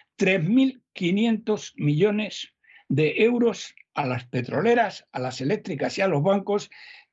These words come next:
que en, en, en acto seguido, bueno, fíjese usted, don César, yo no diría acto seguido, yo diría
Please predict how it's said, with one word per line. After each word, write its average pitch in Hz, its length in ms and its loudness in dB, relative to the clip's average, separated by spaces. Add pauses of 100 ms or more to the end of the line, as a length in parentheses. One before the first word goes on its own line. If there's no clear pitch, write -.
(140)
que 196 400 -2 (800)
en, 151 260 0
en, 156 420 -4
en - 280 -8
acto 208 340 -2
seguido, 180 580 -4 (220)
bueno, 202 260 0
fíjese 180 340 -4
usted, 143 260 -2
don 131 120 -2
César, 120 360 -6
yo 170 160 -2
no 185 120 0
diría 160 220 0
acto 151 180 -6
seguido, 113 360 -2
yo 185 160 2
diría 185 340 0